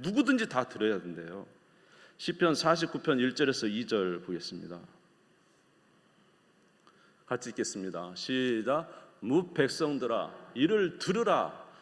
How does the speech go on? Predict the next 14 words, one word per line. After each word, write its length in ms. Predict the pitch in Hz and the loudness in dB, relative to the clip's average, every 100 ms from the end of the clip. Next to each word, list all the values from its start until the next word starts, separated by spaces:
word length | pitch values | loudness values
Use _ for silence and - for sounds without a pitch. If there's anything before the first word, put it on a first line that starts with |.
| - | -16
세상의 600 | - 185 196 208 196 185 | 0 4 4 4 2 2
거민들아, 680 | - 170 170 160 131 98 78 - - | 4 4 4 0 0 0 -4 -12 -6
모두 520 | 107 170 240 254 240 | 4 6 8 6 0
귀를 400 | - 202 190 147 | 0 2 2 2
기울이라. 840 | - 165 208 190 120 92 - - - - - _ - | 0 0 2 4 4 4 0 -8 -16 -20 -20 _ 0
귀천 480 | - 208 - 214 175 | 4 4 6 4 4
분분을, 480 | 160 151 139 131 - - - - | 0 0 0 -2 -4 -14 -14 -2
빈부를 400 | 120 120 113 104 | 0 2 2 0
막론하고 640 | 98 101 101 107 190 214 - - - | -2 -2 0 4 4 2 -4 -18 -6
다 680 | 127 170 233 247 254 254 233 | 2 6 6 8 6 6 4
들을지어다." 880 | 233 220 214 180 165 - - 165 - 151 147 _ _ _ _ _ _ _ | 0 -2 -4 -6 -6 -6 -8 -10 -12 -18 -20 _ _ _ _ _ _ _
다 320 | - - 349 | -4 0 2
들으라고요. 600 | 339 269 226 196 190 - - - _ _ _ _ _ _ _ _ | 2 2 0 0 -4 -8 -12 -20 _ _ _ _ _ _ _ _
어? 140 | - | -16